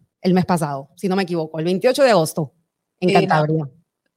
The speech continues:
Speaker 2: sí, hace poquito en Colindre,
Speaker 1: Hace poquito.
Speaker 2: en Asturias. Hoy es el día de Asturias, de hecho. <laughs>
Speaker 1: Hoy.
Speaker 2: Sí, sí. Bueno, espérate, tuve, ay, ya qué lío tengo, es que he estado en,
Speaker 1: <laughs>
Speaker 2: he estado en el norte.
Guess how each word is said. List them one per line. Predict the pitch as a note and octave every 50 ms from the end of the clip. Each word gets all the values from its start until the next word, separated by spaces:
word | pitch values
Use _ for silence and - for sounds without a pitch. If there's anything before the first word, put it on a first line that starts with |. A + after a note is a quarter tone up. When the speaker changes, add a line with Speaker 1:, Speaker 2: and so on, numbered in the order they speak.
| _ _
Speaker 2:
sí, | - C4 D#4
hace | D#4+ - - C#4+
poquito | - D#4+ B3 D4+ C4 C#4
en | B3 A3+
Colindre, | - A3 G#3+ B3 C#4 C#4+ C#4 B3+ A3+ G3+
Speaker 1:
Hace | -
poquito. | G3 F#3+ G3+ G3+ G3+ G3+
Speaker 2:
en | G3 G3
Asturias. | F3+ - - B3 C#4 D4+ D#4 C4 A3 G#3 -
Hoy | A#3+ C#4 E4 F#4
es | F4+ E4
el | D#4+
día | D4+ C#4+
de | C4
Asturias, | A#3 - - C#4 E4+ F#4 E4 C4 G#3+
de | G#3+ B3+
hecho. | F4 - - - A3 G3+ - -
<laughs> | A3 F3 - - - - _ _
Speaker 1:
Hoy. | - A3+ D4+ D#4 D4+ F4+ - E4+ D4 - - C#4+ D4+ - - B3 D4 - _ _ _
Speaker 2:
Sí, | C4+ D4 D4 D4 C#4+ C4 B3+ C4 B3+
sí. | D4+ C4 C4+ C4 - B3
Bueno, | C4 C#4+ C#4 -
espérate, | C4 C4 C#4 D#4 D#4+ D#4 B3+ B3+ - _ _ _ _
tuve, | - C#4+ D4+ D#4+ E4 -
ay, | A#3+ A#3+ A3 F#3
ya | G#3 G#3
qué | F#3+ G3+
lío | F#3+ F#3 F3+ F3+ F#3
tengo, | F3+ F3 E3+ F3 D3+
es | D#3
que | - C#4
he | B3+
estado | - B3+ A3
en, | G3+ -
Speaker 1:
<laughs> | C5 D#4+ F4+ -
Speaker 2:
he | D#4+
estado | D#4 - _ D4+ D#4 D#4
en | C#4 B3 A3+
el | A3
norte. | A3 A3 G#3 F#3+ - F3